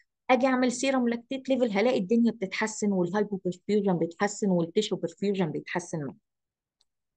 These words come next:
خلاص، فالشوك هتعمل لي اسيدوزيس، هتعمل لي كواجلوباسي، الكواجلوباسي هيزود الهيموريدج، يزود الشوك، دخلنا في فيجوال سيركل.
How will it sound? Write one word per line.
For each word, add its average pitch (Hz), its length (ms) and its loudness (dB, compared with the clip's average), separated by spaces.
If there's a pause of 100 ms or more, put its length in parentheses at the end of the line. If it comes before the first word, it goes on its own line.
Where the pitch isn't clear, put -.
(200)
خلاص، 208 260 2
فالشوك - 960 0
هتعمل 196 360 4
لي 240 140 6
اسيدوزيس، 254 600 2
هتعمل 165 320 2
لي 220 80 4
كواجلوباسي، 208 720 0
الكواجلوباسي 165 680 -2
هيزود 190 360 4
الهيموريدج، 202 560 0
يزود 175 420 2
الشوك، 262 320 -4 (480)
دخلنا 220 420 0
في 220 100 -8
فيجوال 214 320 2
سيركل. - 520 0